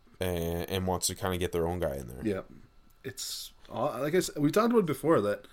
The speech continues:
Speaker 2: I think pairing your quarterback with your coach is the best thing to do, but
Speaker 1: It just isn't, timing doesn't always work out.
Speaker 2: Exactly.
Speaker 1: That's why you should fire coaches immediately upon finding out they're a dud. Uh, not to say Steve Wilkes was necessarily that,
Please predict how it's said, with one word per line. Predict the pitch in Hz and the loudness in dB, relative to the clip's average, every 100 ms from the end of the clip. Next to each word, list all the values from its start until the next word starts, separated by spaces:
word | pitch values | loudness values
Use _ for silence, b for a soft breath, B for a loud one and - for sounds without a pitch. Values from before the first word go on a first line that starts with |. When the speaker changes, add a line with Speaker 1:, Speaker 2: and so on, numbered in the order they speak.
| b b b b - | b b b b 0
Speaker 2:
I | |
think | 170 - | 0 4
pairing | 151 156 | 4 4
your | 147 | 2
quarterback | 135 127 127 127 117 | 0 2 2 2 0
with | 113 | -6
your | |
coach | - 113 104 | -2 -2 -2
is | 92 | -6
the | |
best | 92 90 - | -6 -6 -4
thing | 107 | -6
to | 101 | -6
do, | 101 113 | -4 -2
but | 104 92 90 82 b b b b b | -2 -4 -6 -8 b b b b b
Speaker 1:
It | 139 117 | 4 6
just | 120 110 120 | 6 6 6
isn't, | 107 113 117 | 4 0 -2
timing | - 113 110 120 117 | 0 4 4 6 4
doesn't | 101 95 95 | 4 2 2
always | 92 90 | 0 0
work | 92 92 | -2 2
out. | 95 92 | 4 4
Speaker 2:
Exactly. | 78 - - - | 0 -6 -16 8
Speaker 1:
That's | 147 - | 10 10
why | 247 240 165 - - - | 10 8 6 -2 -18 -6
you | 160 | -2
should | - 139 | 0 0
fire | - 143 135 135 | 6 10 10 8
coaches | 127 113 117 113 113 - | 4 2 2 -2 -2 -2
immediately | 110 104 107 110 95 110 | -4 -4 0 0 0 0
upon | 104 - 107 104 101 | 0 -2 0 0 2
finding | 101 101 101 | 2 2 2
out | 98 92 | 0 0
they're | 95 | 0
a | 92 | 2
dud. | 92 92 90 90 b b - _ - | 4 4 4 -2 b b -20 _ -4
Uh, | 92 92 92 - | 2 4 4 4
not | 127 147 | 4 4
to | 165 | 4
say | - 165 | 6 6
Steve | - - 143 | 6 2 -2
Wilkes | 117 117 117 - | 4 4 4 2
was | 107 | 0
necessarily | 113 110 - - 117 110 | 2 4 4 6 4 4
that, | 95 95 110 151 - | 4 6 8 6 4